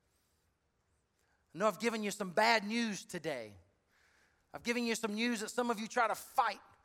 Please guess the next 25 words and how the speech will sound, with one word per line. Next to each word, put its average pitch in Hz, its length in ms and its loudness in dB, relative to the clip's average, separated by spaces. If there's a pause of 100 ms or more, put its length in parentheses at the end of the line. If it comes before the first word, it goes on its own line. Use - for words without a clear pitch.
(400)
or 170 100 -2
some 254 200 2
of 214 120 2
you 202 100 -4
try 233 240 4
to 208 60 4
forget, 208 420 0
but 202 120 2
I 208 40 6
also 240 260 4
want 220 160 0
to 180 60 -6
give 226 160 0
you 196 60 -8
some 196 260 -8
good 269 220 2
news 196 280 -4
today. 135 440 -10 (920)
You 240 220 2
are 208 80 6
blessed. - 840 0 (960)
Amen? 277 500 6 (800)
You 285 240 4
are 226 140 6
blessed. 220 1000 2